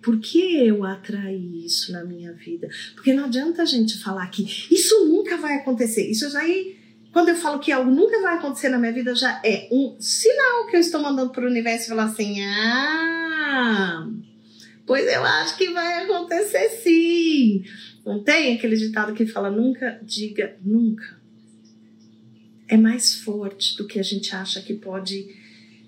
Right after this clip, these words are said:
controlar, que pode dominar. E aí aconteceu a situação. É uma repetição. De novo, pausou,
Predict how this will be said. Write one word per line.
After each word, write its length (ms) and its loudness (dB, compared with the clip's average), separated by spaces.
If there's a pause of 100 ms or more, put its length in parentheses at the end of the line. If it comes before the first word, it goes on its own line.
(180)
controlar, 880 2
que 100 -6
pode 380 -6
dominar. 480 -6
E 160 4
aí 180 6
aconteceu 680 0
a 40 -6
situação. 680 -6 (1400)
É 200 6
uma 180 2
repetição. 1040 0 (340)
De 340 8
novo, 960 2 (1500)
pausou, 1160 -4